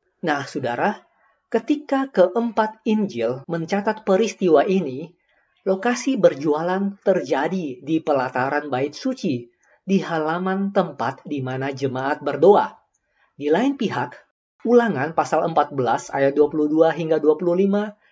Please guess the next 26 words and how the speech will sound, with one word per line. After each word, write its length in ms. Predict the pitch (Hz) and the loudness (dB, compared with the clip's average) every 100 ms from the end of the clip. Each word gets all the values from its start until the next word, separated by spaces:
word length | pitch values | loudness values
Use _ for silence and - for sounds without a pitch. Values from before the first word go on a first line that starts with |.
| _ _ | _ _
memberi 400 | 226 226 226 240 269 | 0 4 4 4 -2
indikasi 720 | 233 220 208 240 - 123 123 _ _ _ | -2 0 0 -2 -4 -8 -10 _ _ _
atau 480 | 269 269 147 170 202 | 0 2 0 0 0
memberikan 640 | 180 165 156 160 160 165 | -2 0 2 2 2 0
isyarat 560 | 208 190 233 226 196 147 | 0 2 4 4 2 0
bahwa 480 | 110 135 120 151 - _ _ _ | -2 2 2 0 -4 _ _ _
proses 480 | - 269 269 269 254 | 4 4 4 -2 -2
jual 400 | 170 156 151 147 | 2 4 4 6
beli 480 | 160 147 135 170 180 - _ | 6 4 2 -4 -10 -16 _
boleh 320 | 127 131 131 165 | -2 4 4 4
terjadi, 640 | - 156 143 214 220 147 131 _ _ _ | 0 0 2 2 2 -4 -8 _ _ _
asalkan 800 | 147 - 196 220 156 175 190 - | -6 2 2 2 0 -2 -6 -2
tidak 400 | 202 143 151 - | -2 2 2 2
berlangsung 640 | 170 131 123 123 165 160 | -2 -2 -2 -2 -4 -4
di 160 | 147 143 | -4 -4
tempat 480 | 139 127 131 135 139 | -2 -2 -2 -2 -2
beribadah 800 | 135 - 180 156 185 160 110 - | -2 -2 -2 -2 0 0 -2 -6
atau 320 | 143 135 135 | -8 -4 -4
tempat 400 | 135 127 131 135 | -4 -2 -2 -2
berdoa. 480 | 131 147 175 104 - _ _ _ _ _ _ _ 165 | 0 4 4 2 -4 _ _ _ _ _ _ _ -6
Markus 480 | 190 214 240 240 - | -4 -2 -2 -2 0
pasal 320 | 202 208 202 | 0 2 2
sebelas 480 | 226 165 120 135 - | 2 0 2 0 -2
ayat 320 | 160 147 151 | -2 -2 -2
enam 320 | 147 135 131 | -4 -4 -2
belas 400 | 127 139 - - | -2 -2 -6 -16